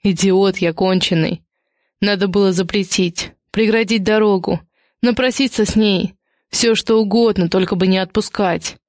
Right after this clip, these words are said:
Напряжённо смотрю в окно и медленно, с извращённым наслаждением ковыряю так и не затянувшиеся раны. Заново проживаю наш с Веткой короткий роман.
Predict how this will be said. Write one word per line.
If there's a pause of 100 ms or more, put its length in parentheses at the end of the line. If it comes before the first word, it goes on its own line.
(640)
Напряжённо
смотрю
в
окно
и
медленно,
с
извращённым
наслаждением
ковыряю (220)
так (280)
и
не
затянувшиеся
раны. (800)
Заново
проживаю
наш
с
Веткой
короткий
роман.